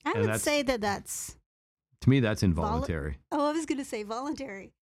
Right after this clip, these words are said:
Speaker 2: Well, if you've got a truck and your truck is a piece of crap and you don't wanna fix it, I mean, you have to know what the mechanical fitness standards are, and we ask that, what vehicle fitness standards does the company have? Well,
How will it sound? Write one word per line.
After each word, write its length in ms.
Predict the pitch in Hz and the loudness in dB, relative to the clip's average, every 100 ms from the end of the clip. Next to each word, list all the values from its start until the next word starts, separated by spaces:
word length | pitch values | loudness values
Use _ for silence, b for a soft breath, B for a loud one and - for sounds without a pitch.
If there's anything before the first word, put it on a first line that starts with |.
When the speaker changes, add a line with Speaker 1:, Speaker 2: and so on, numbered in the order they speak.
| _ _ - | _ _ -2
Speaker 2:
Well, 200 | 160 143 | 2 2
if 120 | 135 | 0
you've 160 | 180 175 | 0 0
got 140 | 139 | -2
a 60 | 107 | -2
truck 480 | - 107 90 98 - - | -2 -2 -2 -6 -12 -4
and 520 | 98 95 92 90 85 | 0 2 2 0 0
your 100 | - | -2
truck 260 | 90 113 101 | -2 -2 0
is 140 | 95 | 0
a 40 | 87 | 0
piece 260 | - 92 | 0 0
of 60 | 90 | -2
crap 360 | - 92 90 - | -2 -2 -2 -2
and 160 | 92 | 2
you 80 | 85 | 2
don't 180 | 87 92 | 2 0
wanna 200 | 87 78 | -2 -2
fix 340 | - 113 - | -2 -4 -4
it, 320 | - - - - | -8 -8 -12 -6
I 40 | |
mean, 340 | 98 87 87 87 - - | -2 0 0 -2 -8 -4
you 120 | 101 | 0
have 180 | 123 139 | 0 2
to 60 | 110 | 2
know 260 | 104 107 | 4 2
what 220 | 95 107 | 0 -2
the 260 | 104 92 90 B B 101 | -2 -2 -4 B B -2
mechanical 520 | 92 110 104 95 92 | 0 0 0 -2 -4
fitness 560 | - 95 92 82 - - - | -4 -2 -2 -4 -6 -12 -10
standards 500 | - 101 95 78 76 | -2 0 2 0 -2
are, 420 | 120 71 85 113 - | -2 -4 -6 -6 -2
and 120 | 98 | 0
we 100 | 104 | 2
ask 260 | 143 127 - | 0 -4 -6
that, 240 | 76 - B _ - | -8 -10 B _ -4
what 280 | 104 - - | -2 -2 -2
vehicle 340 | 101 98 95 | 0 0 -2
fitness 520 | - - 95 85 - - | -4 -4 -4 -6 -10 -16
standards 460 | - 98 87 87 80 | -8 -4 -2 -2 -4
does 160 | 85 | -6
the 60 | 78 | -4
company 340 | 95 87 82 87 | -4 -4 -2 -2
have? 400 | 143 82 82 - b b _ | -2 -4 -6 -12 b b _
Well, 420 | 104 101 101 101 | 0 0 -2 -4